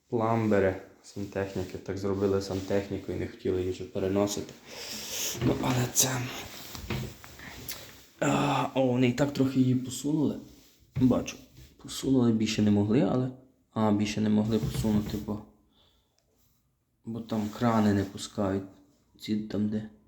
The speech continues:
шланги причіпаються, вони би ще посунули, але, в принципі, нам щось вони тупанули, не знаю,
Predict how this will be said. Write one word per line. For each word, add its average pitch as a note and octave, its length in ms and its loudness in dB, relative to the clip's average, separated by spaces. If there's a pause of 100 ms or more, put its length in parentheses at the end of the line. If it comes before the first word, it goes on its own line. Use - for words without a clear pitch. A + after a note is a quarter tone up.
(840)
шланги G#2 560 2
причіпаються, F#2+ 840 -6
вони A2+ 120 -8
би B2 160 -10
ще A#2 200 -6
посунули, A#2+ 720 -6
але, A2+ 160 -2
в - 600 -16
принципі, F#3 480 -4 (340)
нам A#2+ 380 0 (2250)
щось A#2 360 -6
вони A2+ 280 0
тупанули, A#2+ 800 0
не G2 140 -8
знаю, G#2 360 -12